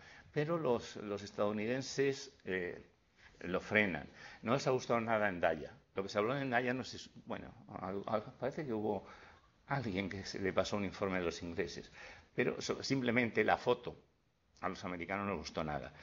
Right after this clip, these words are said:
Eh, que Franco se apoderara de Tánger, que antes era internacional, tampoco gustó mucho,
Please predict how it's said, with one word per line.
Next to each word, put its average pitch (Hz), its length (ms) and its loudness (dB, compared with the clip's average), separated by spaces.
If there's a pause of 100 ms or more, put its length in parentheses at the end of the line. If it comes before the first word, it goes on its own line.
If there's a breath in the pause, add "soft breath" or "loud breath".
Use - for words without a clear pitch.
(500 loud breath)
Eh, - 1040 2
que 110 160 2
Franco 139 480 -2
se 120 120 -2
apoderara 110 480 4
de 113 140 4
Tánger, 104 540 -2
que 87 200 -2
antes 95 400 -8
era 101 100 -2
internacional, 95 480 -2
tampoco 87 360 -4
gustó 78 300 -4
mucho, 82 460 -4